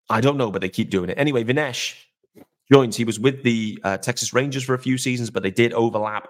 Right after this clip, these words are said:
at the Rays. My main takeaway from this one is, bit like Skip Schumacher, you hire the right guy, like the Marlins did with Skip Schumacher, and you then allow Skip to go and handpick his own staff, guys that he has worked with, knows, and knows they can work well.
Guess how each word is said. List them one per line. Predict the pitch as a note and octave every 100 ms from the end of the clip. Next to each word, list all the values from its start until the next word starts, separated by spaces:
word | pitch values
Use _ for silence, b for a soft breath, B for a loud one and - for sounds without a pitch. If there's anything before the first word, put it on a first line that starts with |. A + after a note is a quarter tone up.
| G#2
at | G2+
the | F#2+
Rays. | G2 F2+ F2+ - b b b _ _ _
My | A2+
main | A#2 D3
takeaway | E3 E3+ D3+ C#3
from | B2+ A#2
this | B2+ -
one | A2
is, | G2 F#2+ - _ _ -
bit | D#3+
like | E3+ D3
Skip | - - -
Schumacher, | C3+ A#2+ G#2+ G#2+ A2 A#2 _ _ _ _
you | A#2+
hire | A2 C#3 E3
the | D#3
right | C#3+ C3
guy, | A2+ G#2 C3 - _
like | G#2+ B2+
the | B2+
Marlins | A#2+ A#2 G#2+
did | A2
with | A2
Skip | - G#2
Schumacher, | - G2+ G2 F#2+ F#2+ F#2+ _ _
and | A2+ G#2
you | G#2
then | A2+
allow | G#2 A#2 D#3
Skip | D#3+ - C3 B2
to | -
go | A2 B2 C3
and | - A2+ A2+ - C#3
handpick | C3+ C3 C3 C3 B2
his | A#2+ B2
own | B2 B2
staff, | A#2+ - B2+ G3 - - _ _ _ -
guys | C3 C3 A2+
that | B2
he | C#3 F#3+
has | D#3+
worked | C#3 D#3 D3+ D3+
with, | C#3+ C#3 C3+ _ _
knows, | A2+ C3+ C3+ C3+ C3
and | - G#2+
knows | A2+ A2+
they | G#2
can | G2+ G2+
work | G2 F#2+
well. | F2+ E2+ -